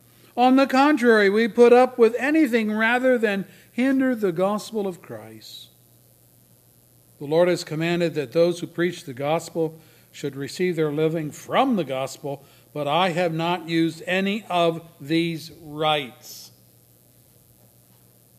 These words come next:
Yet when I preach the gospel, I cannot boast. If I preach voluntarily, I have a reward. And though I am free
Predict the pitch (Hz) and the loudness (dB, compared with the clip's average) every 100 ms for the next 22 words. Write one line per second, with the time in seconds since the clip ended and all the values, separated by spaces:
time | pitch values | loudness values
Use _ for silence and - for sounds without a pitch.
0 | _ _ - 143 143 139 135 - 202 202 | _ _ -10 -8 -6 -6 -8 -4 -4 -4
1 | - 147 151 160 160 - 160 143 135 - | -10 -4 0 0 -2 -6 -8 -6 -8 -8
2 | 185 170 113 113 127 160 - - _ _ | -6 -6 -10 -12 -12 -12 -18 -20 _ _
3 | _ _ _ _ _ _ _ _ _ _ | _ _ _ _ _ _ _ _ _ _
4 | _ _ _ _ _ - 120 135 120 175 | _ _ _ _ _ -20 -12 -12 -6 -6
5 | 175 151 160 160 139 165 180 175 160 143 | -4 -4 -2 -4 -4 0 2 2 0 -2
6 | 147 147 127 127 123 156 160 160 156 _ | -6 -6 -8 -12 -8 -2 -2 -2 -6 _
7 | _ _ _ _ _ _ _ _ _ _ | _ _ _ _ _ _ _ _ _ _
8 | _ 143 143 160 190 185 180 165 202 208 | _ -12 -2 2 4 2 -2 -4 -2 -2
9 | 175 165 | -2 -4